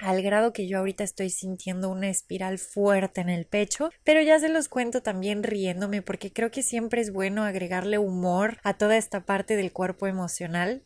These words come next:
Así es como yo lo explico, o, o bueno, yo más bien,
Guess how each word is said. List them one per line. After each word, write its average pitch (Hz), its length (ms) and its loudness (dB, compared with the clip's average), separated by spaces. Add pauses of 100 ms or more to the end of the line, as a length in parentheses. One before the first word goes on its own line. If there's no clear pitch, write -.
Así 180 260 -4
es 190 120 -6
como 196 240 -6
yo 180 240 0
lo 180 140 0
explico, 185 640 0
o, 175 340 0
o 170 40 -2
bueno, 180 260 0
yo 180 320 0
más 175 180 -4
bien, 170 220 -6